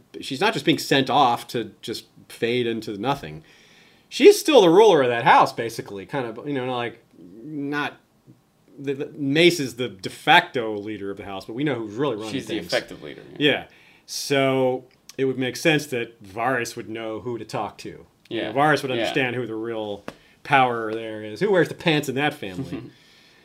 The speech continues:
Speaker 1: Um, so I'm very curious to see how that goes. And so I guess we, maybe we'll see Ellaria. That'll be interesting to see her again. Um, is, you know, as much as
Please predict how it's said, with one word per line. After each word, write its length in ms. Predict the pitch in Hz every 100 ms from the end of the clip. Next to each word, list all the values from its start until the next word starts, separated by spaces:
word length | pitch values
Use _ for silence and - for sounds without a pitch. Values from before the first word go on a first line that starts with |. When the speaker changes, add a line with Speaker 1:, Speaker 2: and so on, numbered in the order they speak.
| _ _ - -
Speaker 1:
Um, 420 | 101 98 95 95 _ _ -
so 320 | 143 135 123
I'm 640 | 117 120 160 190 185 175
very 180 | 180 202
curious 200 | 185 160
to 60 |
see 0 | 175
how 40 |
that 100 | 165
goes. 120 | 185
And 120 | 151 135
so 120 | 143
I 40 | 139
guess 160 | 156
we, 60 | 131
maybe 220 | 135 151
we'll 120 | 147
see 520 | 147 139 151 147 135 -
Ellaria. 600 | 110 117 151 110 101 98
That'll 160 | 117
be 100 | 120
interesting 300 | 113 113 117
to 60 | 107
see 120 | 123
her 160 | 110 127
again. 400 | 98 98 101 98
Um, 260 | 104 104
is, 200 | 113 117
you 180 | 123 131
know, 60 | 120
as 100 | 117
much 160 | 139
as 160 | 131 -